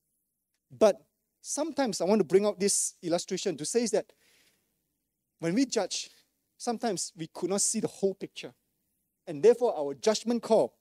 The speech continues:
may not be complete. It may not be wrong, but it's not complete.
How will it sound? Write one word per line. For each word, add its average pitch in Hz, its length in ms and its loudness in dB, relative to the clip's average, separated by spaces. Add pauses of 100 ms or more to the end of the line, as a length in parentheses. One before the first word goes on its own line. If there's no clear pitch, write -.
may 151 120 -2
not 160 280 -2
be 147 80 -4
complete. - 560 -10 (500)
It 320 120 4
may 330 100 6
not 320 240 4
be 269 60 4
wrong, 190 440 2 (1120)
but 139 80 0
it's 135 160 -2
not - 160 -4
complete. 131 420 -14